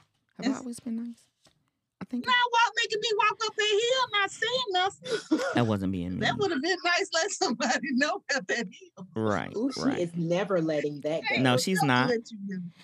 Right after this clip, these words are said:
Speaker 1: And that's wh-,
Speaker 2: No.
Speaker 1: that's
Speaker 2: I would
Speaker 1: exactly
Speaker 2: take
Speaker 1: why
Speaker 2: you
Speaker 1: I
Speaker 2: to
Speaker 1: let
Speaker 2: that
Speaker 1: her,
Speaker 2: hill.
Speaker 1: nope, that's exactly why I let you start off with that, 'cause I knew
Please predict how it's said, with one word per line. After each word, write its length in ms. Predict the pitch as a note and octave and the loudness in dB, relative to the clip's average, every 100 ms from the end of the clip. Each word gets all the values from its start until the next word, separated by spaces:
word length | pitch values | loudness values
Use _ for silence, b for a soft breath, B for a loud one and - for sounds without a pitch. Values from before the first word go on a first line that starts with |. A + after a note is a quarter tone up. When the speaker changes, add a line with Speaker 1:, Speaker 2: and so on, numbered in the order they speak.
| B | B
Speaker 1:
And 140 | E3 | 4
that's 180 | E3+ G3 | 6 6
wh-, 60 | - | 4
Speaker 2:
No. 140 | - - B B | 0 -6 B B
Speaker 1:
that's 240 | D#3 G#3 | 2 4
Speaker 2:
I 40 | G3 | 4
would 40 | |
Speaker 1:
exactly 320 | F#3 F3+ - | 4 4 4
Speaker 2:
take 80 | F#3+ | 2
Speaker 1:
why 100 | F3 | 4
Speaker 2:
you 60 | E3 | 4
Speaker 1:
I 120 | D#3+ | 4
Speaker 2:
to 60 | E3 | 4
Speaker 1:
let 200 | D#3+ D#3+ | 4 4
Speaker 2:
that 100 | F3+ | 4
Speaker 1:
her, 200 | D3 D3 | 2 0
Speaker 2:
hill. 80 | D#3+ b b _ | -4 b b _
Speaker 1:
nope, 180 | D#3+ E3 | -4 0
that's 200 | F3+ G3+ | 0 0
exactly 380 | F3 E3+ E3 F#3 | -2 0 0 2
why 180 | D#3+ D3 | 2 4
I 40 | |
let 220 | D3 C#3+ | 2 0
you 60 | D#3 | -4
start 260 | - E3+ F3 | -2 2 4
off 220 | F3 E3+ | 4 2
with 140 | C3+ | 0
that, 240 | B2+ A#2+ - | 0 0 0
'cause 180 | D3+ | 0
I 100 | C3+ | 2
knew 440 | C#3 D3+ D#3 D3+ | 2 2 0 -2